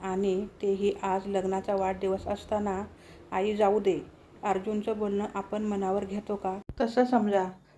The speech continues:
ठीक आहे, मग तू मला सांग ऐश्वर्या, माझा मुलगा जर तुला ह्या भाषेत बोलला तर तू काय कृती करशील? आणि अर्जुनसुद्धा असे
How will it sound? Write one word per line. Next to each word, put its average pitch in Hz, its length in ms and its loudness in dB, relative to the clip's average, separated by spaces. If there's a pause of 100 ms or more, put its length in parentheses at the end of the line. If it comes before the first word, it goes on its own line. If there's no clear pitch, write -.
(160)
ठीक 233 200 2
आहे, 196 280 4
मग 208 260 -2 (120)
तू 226 60 2
मला 208 320 2
सांग 190 340 0 (360)
ऐश्वर्या, 190 560 2 (520)
माझा 208 280 4
मुलगा 220 300 6
जर 214 180 2
तुला 202 220 -2
ह्या 196 200 0
भाषेत 196 360 0
बोलला 180 360 0 (100)
तर 190 100 2 (160)
तू 208 60 -4
काय 208 320 2 (160)
कृती 208 280 0
करशील? 196 420 -2 (600)
आणि 196 200 -2
अर्जुनसुद्धा 208 680 0 (140)
असे 202 340 -2